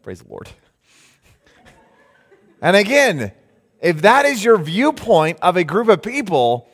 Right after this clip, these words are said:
there is great hostility. I mean, if you thought our racial tensions are strong today,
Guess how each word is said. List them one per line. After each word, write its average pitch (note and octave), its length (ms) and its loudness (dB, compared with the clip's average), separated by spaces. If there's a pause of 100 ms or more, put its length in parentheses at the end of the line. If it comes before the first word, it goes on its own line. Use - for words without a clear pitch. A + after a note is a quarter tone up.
(180)
there A3+ 280 2
is E3+ 180 0
great F3 500 0
hostility. F3 880 0 (960)
I F3+ 80 -2
mean, G3 160 0
if E3 140 -2
you C#4+ 140 -2
thought F3 280 2
our A#3+ 280 4
racial E3+ 340 0
tensions B2+ 600 -8
are B2 100 -4
strong A#2 340 -6
today, F2+ 380 -8